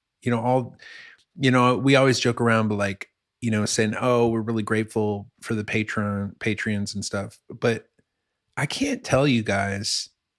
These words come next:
how much that means to me that you guys are supporting the show. Uh, not just through,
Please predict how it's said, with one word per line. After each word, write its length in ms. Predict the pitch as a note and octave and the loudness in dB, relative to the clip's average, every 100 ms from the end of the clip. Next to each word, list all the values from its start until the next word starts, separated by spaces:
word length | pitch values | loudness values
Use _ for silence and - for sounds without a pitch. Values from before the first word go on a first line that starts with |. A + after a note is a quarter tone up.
| _ - | _ -12
how 280 | - B2+ | -2 0
much 680 | C3 A#2 G#2+ G#2+ - - - - | 2 0 0 -4 -6 -8 -12 -6
that 300 | A#2 A2+ A#2 | 2 2 2
means 540 | A2+ A2 G#2 G2 - | 0 0 -2 -2 -6
to 120 | - | -2
me 340 | A2 G#2+ G#2 G#2 | -2 -2 -4 -4
that 100 | G#2+ | -4
you 160 | A2 | -2
guys 320 | G#2+ G#2+ G#2+ | 0 0 -2
are 80 | G#2 | -4
supporting 500 | G#2 G#2 - A2 G#2+ | -6 -6 -4 -2 -2
the 60 | G2+ | -2
show. 480 | - G#2 G#2 G2+ - _ _ _ _ _ _ _ - | -2 0 0 -4 -8 _ _ _ _ _ _ _ -2
Uh, 460 | A2 G#2 G2+ F#2+ G2 _ _ _ _ _ _ _ - _ _ _ _ _ _ _ _ _ _ | 2 4 4 0 -6 _ _ _ _ _ _ _ -20 _ _ _ _ _ _ _ _ _ _
not 380 | C3+ D#3+ F3+ C3 | 4 6 4 2
just 340 | D#3+ C#3+ - | 2 2 0
through, 320 | D3 C3+ A#2+ | 0 2 0